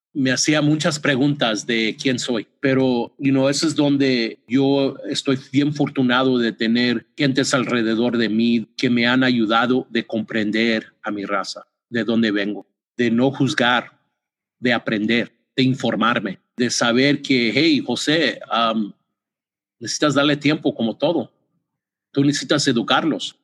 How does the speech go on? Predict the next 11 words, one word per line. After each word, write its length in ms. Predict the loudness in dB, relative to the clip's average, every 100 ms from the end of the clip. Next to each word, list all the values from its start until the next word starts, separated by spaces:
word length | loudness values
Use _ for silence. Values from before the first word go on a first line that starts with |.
| _ -4
con 160 | 0
información. 800 | 0 -2 -2 -2 0 0 0 -4 -10 _ _ _ _
Tus 200 | -4 -2
conciertos 920 | -2 -2 0 0 0 0 -2 -4 -10 -4
van 240 | 0 2
a 280 | 2 0 -4 -2
poco 380 | -2 2 0
a 100 | 0
poco. 540 | 0 -2 0 -4 -4 _ _
Gente 720 | -6 -2 0 0 0 0 -2
que, 600 | -2 0 2 0 -2 _